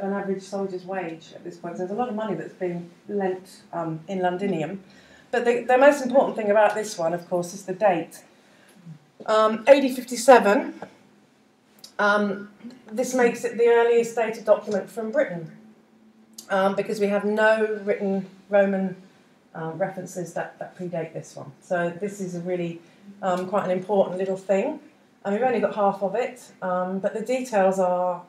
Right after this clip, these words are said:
are quite good on this one, actually. There's far worse ones, you'll see them in a minute. Um, that's why that is a historically important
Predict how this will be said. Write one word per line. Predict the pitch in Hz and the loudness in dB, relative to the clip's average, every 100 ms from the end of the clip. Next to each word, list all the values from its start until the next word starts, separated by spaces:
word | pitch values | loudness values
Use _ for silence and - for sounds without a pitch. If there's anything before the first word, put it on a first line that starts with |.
| - | -10
are | 170 165 165 - _ | -8 -6 -8 -14 _
quite | - 185 - - _ - | -4 -4 -4 -18 _ 0
good | 269 | 2
on | 165 | 2
this | 160 156 | -4 -6
one, | 156 160 | -8 -8
actually. | - 196 | -10 -8
There's | 202 | -8
far | - 247 214 | -6 -6 -2
worse | 208 202 | -2 -4
ones, | 170 175 | -10 -10
you'll | 196 | -10
see | - 214 | -6 -4
them | 190 | -2
in | 196 | -2
a | |
minute. | 214 190 - - - 165 - - - - - | -2 -4 -6 -12 -18 -18 -20 -20 -20 -20 -8
Um, | 214 208 208 196 - | 0 2 2 -2 -2
that's | 240 220 254 240 - | 0 6 8 8 4
why | 214 190 | 4 6
that | 208 - | 6 4
is | 196 196 | 2 0
a | |
historically | 180 202 - 202 190 - 180 175 - | -2 -4 -2 0 0 -4 -8 -8 -8
important | 180 170 170 175 | -8 -6 -6 -8